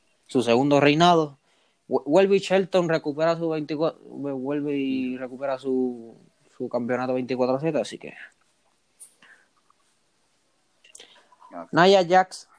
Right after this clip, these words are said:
Speaker 2: Se que-, se que-, o sea, que volvió
Speaker 1: Sí, así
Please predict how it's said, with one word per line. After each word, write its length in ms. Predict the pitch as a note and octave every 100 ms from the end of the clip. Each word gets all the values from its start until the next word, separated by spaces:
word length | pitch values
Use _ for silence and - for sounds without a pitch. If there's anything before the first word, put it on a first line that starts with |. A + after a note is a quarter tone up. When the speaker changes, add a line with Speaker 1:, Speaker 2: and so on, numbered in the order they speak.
| _ _ _
Speaker 2:
Se 120 | - G#2+
que-, 180 | A#2+ -
se 200 | - B2
que-, 140 | - -
o 100 | B2
sea, 200 | C#3 B2+
que 100 | B2+
volvió 220 | A#2+ A#2+ _ -
Speaker 1:
Sí, 340 | A3 F#3+ D#3
así 120 | -